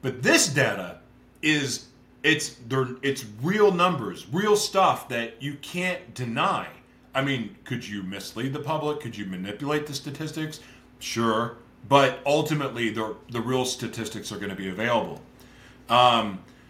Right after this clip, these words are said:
so this la-, the last thing that this says is we, when we work proactively to understand how, what, and where we lend, we do more than tell our own stories. We help write a new, better one. Now, I,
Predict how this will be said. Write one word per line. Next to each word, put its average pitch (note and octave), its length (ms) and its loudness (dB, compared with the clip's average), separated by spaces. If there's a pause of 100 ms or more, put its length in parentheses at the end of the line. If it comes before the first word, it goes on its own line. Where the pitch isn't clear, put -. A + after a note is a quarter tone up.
(140)
so D3+ 220 4
this C#3 200 0
la-, D#3 240 6
the C3 300 -2
last D3 280 4
thing C#3 140 -2
that A#2+ 100 -6
this B2 160 -4
says C3 300 2
is F#2 160 -6
we, D3 480 0
when B2 160 -2
we D#3 120 2
work D#3 400 2
proactively C#3+ 680 2
to B2+ 120 -8
understand A#2 760 -2 (480)
how, D#3 340 6
what, C3+ 420 4
and G#2 180 -8
where C#3 340 4
we C3 140 0
lend, A2+ 520 -2 (340)
we A#2 140 2
do C#3 260 4
more D#3 240 2
than C3+ 140 -2
tell C3 180 -2
our B2 160 0
own A2+ 200 -6
stories. G#2+ 640 -2 (360)
We A#2 100 0
help D3+ 280 2
write B2+ 200 2
a A#2+ 100 0
new, A#2 180 -2
better B2 260 -2
one. E2 260 -6 (560)
Now, B2 420 4 (560)
I, D#3+ 480 6